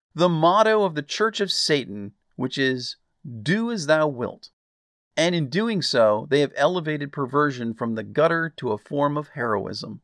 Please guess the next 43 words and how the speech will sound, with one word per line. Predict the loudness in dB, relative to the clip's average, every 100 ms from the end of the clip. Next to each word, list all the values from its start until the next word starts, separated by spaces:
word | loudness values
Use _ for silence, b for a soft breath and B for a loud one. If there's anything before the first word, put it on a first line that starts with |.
| _ _ _ _ _ _ -6
Meanwhile, | -2 0 4 4 2 -2
Disney | -4 -4 -2 -2
executives | -2 0 0 -2 -6 -6
joyfully | -4 0 0 -2 -4 -4
plot | 4 8 8 4
to | -6
bring | -2 -2
overtly | -2 -2 -2 -2 -6
depraved | -6 -2 0 0 -2
forms | 0 0 0
of | -4 -4
sexual | -2 -2 -2 -4
expression | -6 -2 0 0 0 -6
to | -8
children's | -4 -2 0 -4 -4
programming | 2 2 4 2 2
on | 0
a | 0
T | -2 -6
V | -6 -6
near | -6 -4
you. | -4 -6 -12 _ _ _ _ _ _ -6
Do | -4
you | -2
want | 2 2 0
this | -6
kind | 0 0
of | 2
propaganda | 4 4 2 -4 -2 -2 -4
to |
be | -4 -4
mainstreamed? | -2 -2 -4 -4 -6 -8 -12 _ _ _ _
Disney's | 0 0 2 0 0
senior | 0 0 2
management | 2 2 0 -4 -6 -4
has | -2 -2
condemned | -2 -4 0 2 2 2 -4
the | -6
Florida | 0 2 4
legislature | 4 4 2 -2 -2 -2 -2
and | -2 0 6
Governor | 6 6 -2 -4
DeSantis | -2 0 0 -4 -8